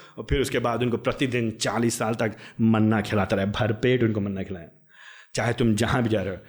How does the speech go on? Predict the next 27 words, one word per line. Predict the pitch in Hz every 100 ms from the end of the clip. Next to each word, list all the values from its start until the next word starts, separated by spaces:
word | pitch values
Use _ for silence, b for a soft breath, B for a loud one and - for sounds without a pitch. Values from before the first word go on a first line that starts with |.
| B B -
कड़वा | 117 127 120
पानी | 117 123 156
ठीक | 151 165 -
किया, | 170 180 175 - b b b b -
बटेर | 92 107 139 135
खिलाया, | 127 123 123 127 117 - - -
मन्ना | 95 101 101 95
खिलाया, | 92 92 107
उनके | 117
लिए | 120
प्रावधान | - 104 104 87 98
किया। | - 92 87 _ _ _ B B B B
हम | 120
और | 135
आप | 135 135
परमेश्वर | 131 139 131
यहोवा | 131
की | 127
जगह | 120 113
होते | 123 120 127
तो | 123
हम | 113
और | 107
आप | 104 101
ऐसा | 98 101
नहीं | 95 87
करते। | 85